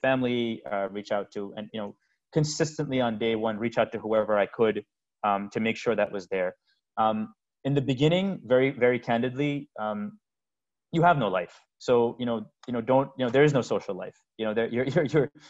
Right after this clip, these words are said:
you're, and, and I, I, I was married, but I didn't have any kids. So, you know, my, my, and my wife, of course, was my biggest investor that I had to convince to come out. And, you know, she put up with a lot, you know, I mean, she probably sacrificed the most, um, you know, and of course, uh, the least of it was me just convincing her this is only gonna be three years or four years, and that,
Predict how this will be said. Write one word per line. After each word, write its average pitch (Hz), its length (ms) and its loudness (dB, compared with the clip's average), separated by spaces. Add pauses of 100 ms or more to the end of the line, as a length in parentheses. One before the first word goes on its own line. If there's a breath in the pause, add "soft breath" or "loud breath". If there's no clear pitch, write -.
(200 loud breath)
you're, 120 160 2
and, 131 160 2
and 131 160 0
I, 131 280 6
I, 127 180 2
I 120 100 6
was 117 160 -2
married, 151 460 4
but 127 80 4
I 117 80 6
didn't 117 160 0
have 110 120 0
any 107 140 -2
kids. 104 400 -2
So, 104 240 -2
you 107 80 -8
know, 101 100 -6
my, 101 240 -6
my, 107 160 -6
and 104 100 -6
my 107 100 -2
wife, 110 260 2
of - 220 -20
course, 113 240 -4
was 98 160 -10 (140)
my 101 140 -2
biggest 113 320 0
investor 104 340 -6
that 101 100 -4
I 98 60 -2
had 101 160 -4
to - 60 -18
convince 98 360 -10
to - 120 -20
come 101 120 -4
out. 107 220 0 (400)
And, 107 120 -2
you 110 60 -2
know, 104 60 -4
she - 160 -2
put 143 180 4
up 107 120 4
with 104 100 -6
a 98 60 -2
lot, 95 340 2
you 101 80 -8
know, 95 200 -8
I 92 40 -12
mean, 95 100 -12
she - 140 -10
probably 104 240 0
sacrificed - 500 -6
the 104 80 -10
most, - 300 -4 (140)
um, 95 240 -10
you 95 60 -10
know, 95 80 -10
and 98 140 -12 (360)
of 117 120 -8
course, 123 320 4 (480)
uh, 107 240 -2 (140)
the 113 80 -4
least 127 260 0
of 117 80 2
it 117 140 2
was 104 180 -4
me 113 180 -2
just 113 220 -6
convincing 110 380 -4
her 107 80 -4
this 104 160 -6
is 104 80 -8
only 107 160 -4
gonna 104 160 -4
be 101 140 -4
three 113 260 -4
years 104 320 -2
or 101 80 -6
four 127 200 0
years, 104 340 -4
and 98 100 -8
that, 98 100 -4